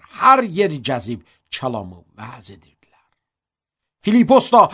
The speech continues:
Samirənin bir şəhərinə gedib Məsihi onlara elan edirdi. Xalq Filiposun göstərdiyi əlamətləri eşidib görəndə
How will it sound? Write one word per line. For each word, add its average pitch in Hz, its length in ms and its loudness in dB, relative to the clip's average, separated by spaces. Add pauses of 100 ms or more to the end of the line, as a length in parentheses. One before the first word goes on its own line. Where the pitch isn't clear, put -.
(120)
Samirənin 180 920 -4
bir 233 160 2
şəhərinə 127 640 -6
gedib 104 320 -14 (160)
Məsihi 156 560 -2 (300)
onlara 113 560 -2 (160)
elan 113 460 -8
edirdi. 87 420 -16 (1500)
Xalq 147 460 2
Filiposun 170 720 -4
göstərdiyi 180 640 -2
əlamətləri 180 880 2
eşidib 170 400 -4
görəndə 104 480 -10